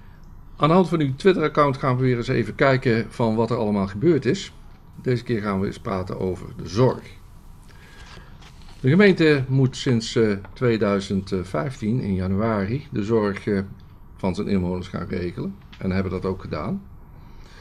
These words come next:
En de inwoners moeten dus met hun zorgvraag ook naar de gemeente toe komen. Mensen worden verwacht veel langer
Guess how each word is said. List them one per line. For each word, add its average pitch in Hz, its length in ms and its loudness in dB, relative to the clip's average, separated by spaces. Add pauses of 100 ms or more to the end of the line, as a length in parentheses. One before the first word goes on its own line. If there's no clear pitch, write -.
(240)
En 107 200 0
de - 80 0
inwoners 117 400 2
moeten 110 240 -2
dus 98 180 0
met 98 180 -2
hun 101 140 0
zorgvraag 98 640 -2
ook 95 300 -6
naar 87 260 -6 (180)
de 95 120 -4
gemeente 156 400 0
toe - 120 -16
komen. - 340 -6 (880)
Mensen 120 320 0
worden 104 340 2
verwacht 107 440 0
veel 107 240 0
langer 90 260 -2